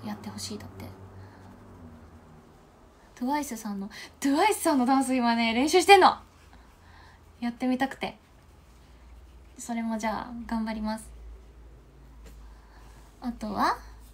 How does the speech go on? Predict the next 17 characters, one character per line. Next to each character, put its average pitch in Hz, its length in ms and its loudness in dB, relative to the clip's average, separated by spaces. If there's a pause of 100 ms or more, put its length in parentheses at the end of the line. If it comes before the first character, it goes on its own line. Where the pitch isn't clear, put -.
(1200)
何 339 200 -10
が 233 120 -6
流 220 100 -6
行 214 60 -4
っ 208 40 -10
て 208 120 -12
る 208 60 -6
の？ 208 240 -6
っ - 40 -12
て。 - 180 -18 (1400)
え 247 80 -8
っ 233 40 -10 (120)
と、 - 80 -12 (920)
愛 262 160 -8
犬 277 180 -6
紹 254 260 -4
介。 - 220 -16